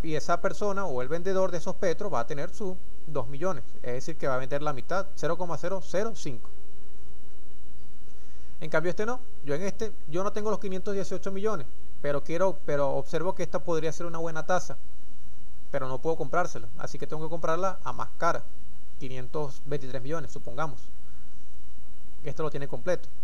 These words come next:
Supóngase, yo solamente lo, lo único que yo tengo son dieciocho millones. Bueno, pero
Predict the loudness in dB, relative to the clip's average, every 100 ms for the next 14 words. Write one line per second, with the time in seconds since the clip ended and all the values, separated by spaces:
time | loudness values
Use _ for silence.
0 | 0 0 0 0 0 0 2 2 2 2
1 | 0 0 0 0 0 0 -2 -2 -2 -2
2 | -2 0 0 0 0 0 0 0 0 0